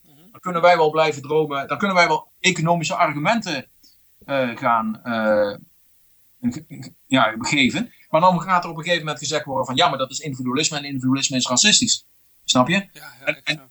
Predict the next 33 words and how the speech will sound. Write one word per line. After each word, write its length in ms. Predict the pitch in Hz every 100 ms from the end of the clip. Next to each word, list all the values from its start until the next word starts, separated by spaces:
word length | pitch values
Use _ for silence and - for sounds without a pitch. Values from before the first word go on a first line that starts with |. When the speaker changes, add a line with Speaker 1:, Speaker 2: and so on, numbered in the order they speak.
| _
Speaker 2:
en, 200 | 151 151
en, 160 | 160 160
en 160 | 160
dat 160 | 156 196
is 60 | 165
het 100 | 160
punt. 260 | 180 151
Als 160 | 143 135
het, 120 | 135
als 180 | 160 147
de, 300 | 151 143 127 _ _ _ _ _
de 160 | 120
waardering 500 | 127 135 254 196 131
voor 100 | 135
de 80 | 123
westerse 340 | 196 226 156
cultuur 380 | - 131 220 220
valt, 440 | - - 240 - -
dan 160 | - 131
valt 200 | 170 180
het 100 | 156
libertarisme. 540 | 156 143 131 127 - - _
Dan 120 | - 127
Speaker 1:
Ja. 60 |
Speaker 2:
hebben 180 | 139 131
we 40 | -
niets 180 | -
meer 180 | 170 156
om, 220 | 151 143 120
om 140 | 135
mee 140 | 131 120
te 60 |
strijden. 360 | - 123 110